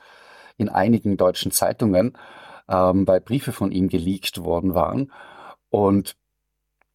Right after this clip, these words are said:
aber Hitler hat zu ihm gehalten, er hat, Röhm war einer der ganz, ganz wenigen Dudesfreunde von Hitler. Und also die waren wirklich eng und haben ja sozusagen eben die ganze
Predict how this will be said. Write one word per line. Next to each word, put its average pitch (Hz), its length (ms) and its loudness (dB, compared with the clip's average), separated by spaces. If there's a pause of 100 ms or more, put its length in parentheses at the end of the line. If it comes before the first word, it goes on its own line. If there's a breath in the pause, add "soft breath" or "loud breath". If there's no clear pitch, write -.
(120)
aber 107 160 0
Hitler 135 240 0
hat 135 160 2
zu 139 100 0
ihm 117 80 4
gehalten, 123 540 0
er 107 180 0
hat, - 340 -4 (400)
Röhm 131 240 2
war 135 120 2
einer 113 220 4
der 104 140 0 (160)
ganz, - 360 -6
ganz 135 260 -2
wenigen 113 460 0
Dudesfreunde 95 720 -4
von 92 180 -8
Hitler. 92 400 -6 (840 loud breath)
Und 117 340 4
also 110 160 0
die 113 120 -2
waren 113 340 0
wirklich 139 340 -2
eng 139 380 0
und 107 240 -6
haben 120 140 2
ja 107 100 4
sozusagen 101 320 -4
eben 98 300 -4
die 95 80 -12
ganze 107 340 -6